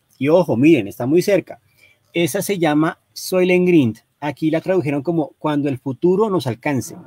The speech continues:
Esta historia, ¿no? Digamos que es una adaptación de una novela, ya les voy a contar cuál es, pero en principio, ¿no? Digamos que Soylent Green plantea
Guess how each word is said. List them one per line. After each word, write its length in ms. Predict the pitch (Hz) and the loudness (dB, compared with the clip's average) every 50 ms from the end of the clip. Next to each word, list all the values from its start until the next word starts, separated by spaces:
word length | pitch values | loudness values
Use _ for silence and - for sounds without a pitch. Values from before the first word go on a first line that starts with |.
| - - - - - - _ _ _ - - - _ _ _ _ _ | -20 -20 -20 -20 -20 -20 _ _ _ -18 -18 -18 _ _ _ _ _
Esta 320 | 190 202 196 - - 214 | -2 -2 -2 -2 -4 -6
historia, 640 | 208 180 - - - 196 190 165 143 135 135 143 - _ _ | -6 -6 -8 -4 -2 0 0 0 0 -2 -6 -8 -12 _ _
¿no? 200 | - 127 147 170 - | -6 -4 -4 -4 -4
Digamos 460 | 160 147 143 143 139 139 151 151 - | -4 -4 -2 -2 -2 -2 -4 -6 -4
que 200 | - 180 160 139 | -4 -2 -2 -2
es 120 | 127 - - | -2 -2 0
una 300 | 156 156 156 156 160 - | 2 2 2 2 0 -2
adaptación 800 | - 151 151 147 139 - _ 123 117 - - - 139 131 135 - | -4 -4 -2 -2 -4 -4 _ -6 -6 -4 -2 -2 -2 -2 -2 -4
de 120 | 277 135 | -4 -4
una 160 | 131 131 139 143 | -4 0 0 2
novela, 380 | 156 165 160 139 131 156 196 165 | 2 4 2 2 2 0 -2 -2
ya 100 | 131 113 | -2 -2
les 140 | 113 123 123 | -2 -2 -2
voy 100 | 131 135 | -2 -2
a 40 | 127 | -2
contar 320 | - 127 117 - - - | -4 -6 -8 -8 -10 -8
cuál 180 | - 135 135 127 | -6 -6 -4 -4
es, 120 | 156 - | -6 -4
pero 220 | - 170 165 165 - | 0 0 0 2 2
en 160 | - 165 151 | 2 0 2
principio, 640 | 131 139 135 123 110 - - 214 170 - 151 147 143 | 2 2 2 2 2 0 -4 -4 0 2 2 4 4
¿no? 160 | 131 165 233 - | 2 0 -2 -2
Digamos 460 | 156 143 131 135 131 135 151 156 - | -4 -2 0 0 2 2 0 0 0
que 160 | - 175 170 - | 0 -2 -2 -2
Soylent 480 | - - 165 160 156 156 165 170 175 | -4 0 2 4 4 6 4 4 6
Green 320 | 170 175 170 170 175 180 165 _ _ _ _ _ _ _ _ _ _ | 6 6 6 6 4 2 -2 _ _ _ _ _ _ _ _ _ _
plantea 640 | - 160 156 156 - - 175 170 170 170 170 185 | -2 0 0 -2 0 0 0 2 4 2 2 0